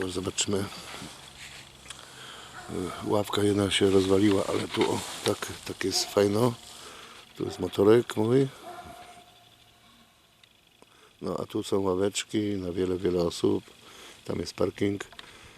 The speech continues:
także nawet jest miejsce na ognisko przygotowane. Także jak nieraz przyjeżdżają, to na dziesięć osób albo więcej nawet potem grillują tutaj i,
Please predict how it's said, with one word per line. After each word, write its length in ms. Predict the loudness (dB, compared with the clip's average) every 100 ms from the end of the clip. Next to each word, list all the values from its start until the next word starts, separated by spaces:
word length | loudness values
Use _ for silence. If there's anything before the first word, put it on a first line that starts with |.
| -20 _
także 460 | -8 -6 0 0 0 -4 -20 -20 -20 _ _ _ -20 -20 -8
nawet 220 | -2 0
jest 140 | 0 2
miejsce 320 | 0 2 0
na 80 | 0
ognisko 580 | 0 -2 2 4 4 2 -8 -20 -20 -20 -20 -20 -20 -20 -20 -20 -20 -20 -20 -20 _
przygotowane. 720 | -10 0 0 2 2 2 2 0 -6 -18 -20 -20 -20 _ _ -20 -20 _ -20 -20 -20 _ -8
Także 220 | -4 0
jak 80 | 2
nieraz 280 | 2 2 0
przyjeżdżają, 600 | 4 6 6 6 6 4
to 300 | 0 0 -2
na 120 | -4
dziesięć 540 | 0 0 0 -4 -4 -10 -14 -16 -8
osób 360 | -6 -4 -4 -2
albo 220 | -4 0
więcej 420 | 0 0 0 0
nawet 320 | 0 -2 -4
potem 280 | -4 -4 -4
grillują 680 | 2 6 8 10 10 8 4
tutaj 380 | -8 -6 -2 0
i, 240 | -2 -4